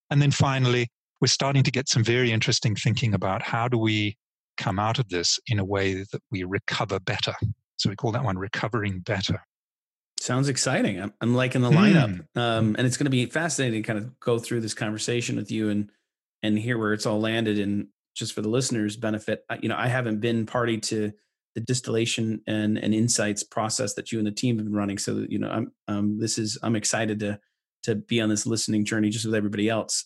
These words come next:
Speaker 2: uh, talking to you about what we hear from this. And it's also interesting too. I was curious, you know, you, you and I were just talking off camera before we, we got, we got going here today, and, and, uh, made the point that we've actually never met in person.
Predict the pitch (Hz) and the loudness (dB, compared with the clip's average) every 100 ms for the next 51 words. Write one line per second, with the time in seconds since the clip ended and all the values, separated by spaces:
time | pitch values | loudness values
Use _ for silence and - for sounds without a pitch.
0 | 104 95 117 113 120 104 101 101 - 101 | -6 -4 -4 -4 -4 -2 -2 -4 -4 -6
1 | 98 110 120 - 101 98 - - _ _ | -8 -4 -4 -4 -4 -4 -6 -10 _ _
2 | - 117 139 208 135 113 120 113 104 160 | -2 0 0 0 0 0 -2 -2 0 0
3 | - - 156 143 127 - _ _ _ - | 0 0 0 2 0 -4 _ _ _ -4
4 | 127 117 156 139 143 139 127 123 120 123 | 0 4 4 4 2 4 2 2 0 -2
5 | 123 113 107 - 147 143 110 107 - 117 | 0 -2 -2 -2 -2 0 0 -2 -2 0
6 | 110 110 113 110 107 - _ - 113 107 | 0 -2 -2 -2 -2 -6 _ -4 -2 -2
7 | - 123 131 123 113 110 107 104 107 - | 0 0 2 2 0 0 0 2 0 -2
8 | 110 110 107 107 104 101 _ - 127 131 | 0 2 2 2 -2 -4 _ 0 2 2
9 | 127 170 156 104 - 127 151 170 - 139 | 2 2 2 -2 0 2 2 0 0 2
10 | 131 131 120 131 131 113 104 - 147 - | 2 4 4 2 2 2 2 0 -2 -4